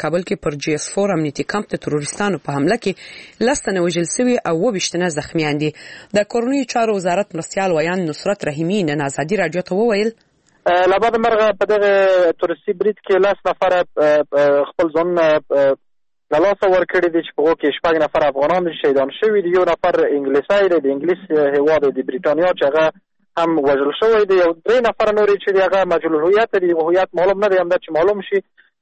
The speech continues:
Speaker 2: تاسو ته به معلومات درکوو. اووه ویشت نفره نور هم ټپیان دي، اه، په دغه رویداد کې، چې یولس نفره د نیپال هیواد دي، یو پنځه نفره د انګلستان، نور ټول، اه، افغانان دي.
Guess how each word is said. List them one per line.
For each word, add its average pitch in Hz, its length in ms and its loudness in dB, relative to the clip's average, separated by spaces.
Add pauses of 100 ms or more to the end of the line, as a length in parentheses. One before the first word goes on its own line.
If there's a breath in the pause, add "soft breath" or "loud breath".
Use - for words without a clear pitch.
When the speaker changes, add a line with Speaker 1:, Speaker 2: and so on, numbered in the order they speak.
Speaker 2:
تاسو 175 360 0
ته 170 80 2
به 160 380 4
معلومات 156 440 2
درکوو. 185 440 2
اووه 220 180 4
ویشت 214 280 -2
نفره 190 300 0
نور 190 200 4
هم 185 120 0
ټپیان 226 440 0 (100)
دي، 170 80 0 (600 loud breath)
اه، 160 120 0
په - 160 -4
دغه 160 140 2
رویداد 160 360 2
کې، - 240 -6
چې - 80 -14
یولس 190 400 2
نفره 185 280 2
د 160 120 0 (320)
نیپال 202 280 2 (120)
هیواد 196 320 2
دي، 185 80 2 (100)
یو 156 140 2
پنځه 160 260 -2
نفره 160 260 0
د 139 160 -2
انګلستان، 135 420 -2 (140)
نور 175 120 2 (100)
ټول، 190 240 2
اه، 139 140 0 (120)
افغانان 135 340 0
دي. 95 120 -18